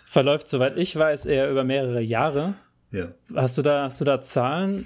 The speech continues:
Speaker 1: wie, wie lange sowas dauern kann?
Speaker 2: Ja, also ich hab, ich hab's erlebt, äh, damals bei, bei Böhringer. Wir haben uns vorgenommen,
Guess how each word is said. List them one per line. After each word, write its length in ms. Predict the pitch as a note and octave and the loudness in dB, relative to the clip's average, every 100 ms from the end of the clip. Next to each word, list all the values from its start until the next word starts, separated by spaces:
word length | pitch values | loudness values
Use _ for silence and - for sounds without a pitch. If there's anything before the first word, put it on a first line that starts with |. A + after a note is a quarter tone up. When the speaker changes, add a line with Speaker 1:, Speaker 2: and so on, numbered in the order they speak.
| - | -12
Speaker 1:
wie, 340 | - E3+ D#3 - | -8 -4 -4 -2
wie 140 | D3+ | 0
lange 180 | C#3+ E3 | 0 0
sowas 280 | D3+ D3 - | 0 -2 -2
dauern 260 | A#2 D#3 F3+ | -4 -2 -4
kann? 220 | G3+ G3 - - - - - - - - _ | -4 -4 -8 -20 -20 -16 -14 -14 -18 -20 _
Speaker 2:
Ja, 120 | - G2 | -14 -10
also 140 | A#2+ G#2 | -8 -6
ich 160 | - | -6
hab, 160 | A#2+ - | -6 -6
ich 220 | - - | -16 -6
hab's 180 | A#2 - | -6 -4
erlebt, 680 | G#2+ G#2 G#2+ C3 C#3 - - | -6 -4 -2 -2 -6 -14 -8
äh, 320 | G#2 G2+ G#2 G#2 - | -6 -4 -6 -10 -12
damals 840 | F#2+ F#2+ F#2+ G2 - - - - - - - | -10 -10 -10 -12 -14 -16 -16 -16 -18 -16 -8
bei, 280 | E2 E2 | -6 -6
bei 200 | E2+ G2 | -6 -6
Böhringer. 640 | F2+ A2 A2+ B2+ C3 B2 A#2 - | -4 0 0 0 -2 -4 -6 -6
Wir 120 | G2+ | -8
haben 120 | G2+ | -8
uns 200 | G#2 - | -12 -14
vorgenommen, 720 | - - G#2 G2+ F#2+ F#2+ F#2+ | -16 -8 -6 -4 -6 -8 -10